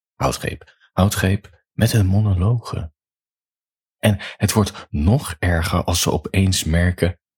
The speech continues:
dat ze wel heel veel praten en dan gaan ze jou een vraag stellen. Maar, hey, vertel, hoe gaat het met jou? Om vervolgens je antwoord van drie zinnen knikkend te bevestigen.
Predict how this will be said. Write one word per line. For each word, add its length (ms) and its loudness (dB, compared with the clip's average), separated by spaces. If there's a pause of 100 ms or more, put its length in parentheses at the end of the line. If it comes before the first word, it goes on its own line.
(960)
dat 140 -4
ze 120 0
wel 100 4
heel 340 2
veel 240 -2
praten 500 -2
en 100 0
dan 100 2
gaan 200 0
ze 200 0
jou 380 0 (100)
een 100 -6
vraag 400 -8
stellen. 500 -6 (520)
Maar, 420 -2 (120)
hey, 360 0 (1040)
vertel, 540 -2 (340)
hoe 200 -2
gaat 180 2
het 100 2
met 140 2
jou? 360 -4 (1600)
Om 140 -2
vervolgens 580 0
je 120 -2
antwoord 440 -2
van 260 -2
drie 320 0
zinnen 600 0 (340)
knikkend 560 0
te 140 -2
bevestigen. 840 -2